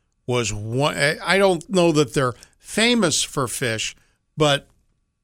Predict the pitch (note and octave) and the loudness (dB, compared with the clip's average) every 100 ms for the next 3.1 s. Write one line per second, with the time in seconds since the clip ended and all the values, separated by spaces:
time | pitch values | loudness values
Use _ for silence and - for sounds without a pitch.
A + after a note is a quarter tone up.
0 | _ - D3 E3 G#3+ C#3+ D#3 D#3 D3+ D#3+ | _ -10 -2 -2 -2 -2 0 0 0 -2
1 | D#3 - F#3 F3+ D#3+ C#3 F#3+ F3+ D#3+ - | -2 0 0 0 0 0 2 2 0 -6
2 | - F#3+ - D#3 - _ _ F3+ E3+ E3+ | -2 -2 -2 -6 -10 _ _ 0 0 0
3 | E3 | -4